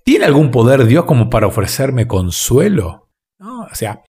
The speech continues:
hay un montón de cuestiones que cuando uno estudia este capítulo, el capítulo cuarenta, uno se sorprende y se da cuenta de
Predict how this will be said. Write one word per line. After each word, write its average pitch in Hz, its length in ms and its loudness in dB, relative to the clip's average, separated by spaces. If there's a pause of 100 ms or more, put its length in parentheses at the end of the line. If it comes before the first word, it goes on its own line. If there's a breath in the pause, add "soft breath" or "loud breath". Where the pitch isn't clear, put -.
(440)
hay 233 120 -4
un 240 60 0
montón 208 300 2
de 208 100 0
cuestiones 165 580 2
que 131 220 2
cuando 131 240 2
uno 185 120 4
estudia 135 640 2
este 226 300 0
capítulo, 120 440 2
el 101 80 -2
capítulo 123 480 0
cuarenta, 104 500 2
uno 185 200 2
se 120 180 0
sorprende 151 640 2
y - 20 2
se - 140 -4
da 120 140 2
cuenta 139 380 0
de 123 400 0